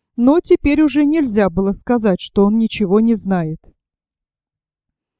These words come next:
По-прежнему первым лицом в четвёртой школе был наш заведующий Николай Антоныч.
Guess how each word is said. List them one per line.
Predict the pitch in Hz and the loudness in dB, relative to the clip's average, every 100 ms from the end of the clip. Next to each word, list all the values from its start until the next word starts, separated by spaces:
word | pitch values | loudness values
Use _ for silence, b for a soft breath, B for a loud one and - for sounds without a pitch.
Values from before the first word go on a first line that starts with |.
| _ _ _ _ _ _ _ _ | _ _ _ _ _ _ _ _
По-прежнему | - 220 - 226 311 339 320 311 311 | 2 2 2 2 4 2 0 0 0
первым | - 220 269 240 226 | 2 2 4 4 2
лицом | 202 202 - 214 | 2 0 2 2
в | 240 | 2
четвёртой | - 220 190 208 - 175 | -4 -4 2 2 2 -6
школе | - - 269 320 330 | -6 0 4 6 4
был | 180 196 269 269 | 4 2 2 2
наш | 202 233 254 | 2 0 -2
заведующий | 226 285 254 202 160 190 190 - 214 | 0 0 2 2 0 -2 -4 -4 -2
Николай | 208 - 202 196 202 254 | -2 -2 -2 -2 -2 0
Антоныч. | 285 294 - 185 170 165 - - | -2 -2 0 0 -2 -10 -16 -20